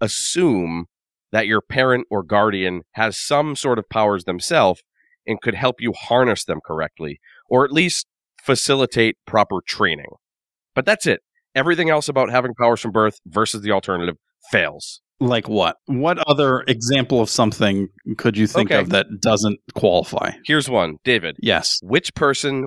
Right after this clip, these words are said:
Speaker 1: would you rather have pull your weak, inconsequential ass from a burning building? A thirteen-year-old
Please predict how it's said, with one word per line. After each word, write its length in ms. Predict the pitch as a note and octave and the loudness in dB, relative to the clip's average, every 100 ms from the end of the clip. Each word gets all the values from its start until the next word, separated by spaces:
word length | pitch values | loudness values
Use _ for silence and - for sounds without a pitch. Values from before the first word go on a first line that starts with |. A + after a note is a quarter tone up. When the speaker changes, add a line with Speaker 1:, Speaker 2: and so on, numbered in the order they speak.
| - | -8
Speaker 1:
would 280 | F#2+ G#2 F2+ | -6 -6 -4
you 220 | G#2+ C#3 | -2 0
rather 320 | C3 B2+ B2+ | 2 0 0
have 480 | A#2+ A2+ G2 F2+ F2+ - _ | -2 0 2 0 -4 -16 _
pull 440 | - B2 A#2+ A#2+ A#2+ | -2 0 2 0 -4
your 580 | F#2+ G#2 A#2 B2 A#2+ B2 - | -4 0 2 4 2 0 -4
weak, 480 | E2+ A2+ C3 - - _ _ A#2 | -6 -4 -4 -10 -18 _ _ -2
inconsequential 920 | A#2+ A#2 A#2 A2+ - A#2 A2 G#2+ - | -2 0 -2 -2 -6 -6 -6 -8 -2
ass 460 | G2+ F#2 F#2 - - _ _ | 0 0 -2 -8 -10 _ _
from 160 | A2 G2+ | -4 -2
a 60 | |
burning 340 | F2+ F#2+ F#2+ F2 - | 0 0 0 -4 -6
building? 300 | F#2 D#2 C#2+ - _ _ _ _ - | -6 -6 -14 -20 _ _ _ _ -12
A 40 | |
thirteen-year-old 800 | - G#2+ - A#2+ C3+ E3 F#3 F3+ | -2 -2 0 2 2 2 2 -2